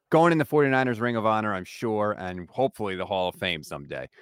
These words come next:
Let's take a quick break. When we come back, we'll start to get into some of this draft stuff. We wanna pick John's brain about what the forty-niners might do with all their picks.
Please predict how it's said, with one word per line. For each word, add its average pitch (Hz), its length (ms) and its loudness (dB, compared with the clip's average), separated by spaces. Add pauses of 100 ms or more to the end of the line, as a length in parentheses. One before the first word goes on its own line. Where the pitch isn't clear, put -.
(140)
Let's 139 180 2
take 143 200 0
a 117 40 -8
quick - 300 0
break. 165 240 2
When 131 80 0
we 123 80 0
come 156 300 0
back, 139 240 4
we'll 113 80 -6
start 123 220 -2
to 117 60 -10
get 120 120 -2
into 113 180 -4
some 120 160 -2
of 113 60 -2
this 104 160 -8
draft 120 340 2
stuff. 117 260 -2
We 113 60 -8
wanna 101 200 -2
pick - 240 -10
John's 104 340 0
brain 104 340 -2
about 101 220 -2
what 104 120 -4
the - 60 -18
forty-niners 117 640 0
might 104 240 0
do 92 280 -4 (320)
with 95 180 -6
all 120 560 2
their 113 180 0
picks. - 580 -12